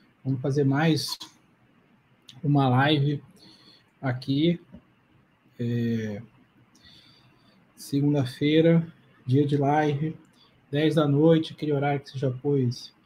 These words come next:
as crianças todas pra dormir. E <laughs> a gente vai estudar um pouco. Eu brinco que é horário, é, dos adultos, né? A gente acaba,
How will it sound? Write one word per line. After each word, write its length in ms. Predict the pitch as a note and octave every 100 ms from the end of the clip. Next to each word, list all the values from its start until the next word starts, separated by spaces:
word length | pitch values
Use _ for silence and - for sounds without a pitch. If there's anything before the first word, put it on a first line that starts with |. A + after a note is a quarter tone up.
| _
as 160 | B2 B2+
crianças 400 | - C3+ B2+ B2+
todas 240 | - F#3+
pra 140 | F#3+ F#3
dormir. 680 | F3 D3 D3 E3+ F3 E3 - _ _ _ _ _ _ _ _ -
E 300 | C3 C3+ C#3 A#2+ -
<laughs> 160 | - -
a 120 | G#3
gente 400 | B2+ - C#3+ C#3
vai 340 | C3 C3 C3 C3+ _ _ - - _ -
estudar 480 | B2+ B2+ C3+ C#3
um 140 | C3+ C3
pouco. 380 | B2+ C3+ B2+ C3
Eu 20 |
brinco 260 | C3+ C#3+
que 120 | - D3
é 260 | C#3 B2 - _ _ _ _ _ _
horário, 680 | D3+ C3+ C3+ C#3 C#3 B2+ A#2+ - _ _ _ _ - - - _ _ -
é, 580 | A#2+ A#2 A2+ A2 G#2+ A2 - _ _ _ _ _ _ _ _ _ - -
dos 280 | D#3 C#3 B2+
adultos, 600 | C#3 B2 C#3 C#3+ C3 B2
né? 180 | C3+ E3+ _ _ _
A 260 | - _ C3
gente 300 | - C3+ A#2+ - - _ _ _ _ -
acaba, 760 | B2 A#2+ B2 A#2 B2 A#2 G#2+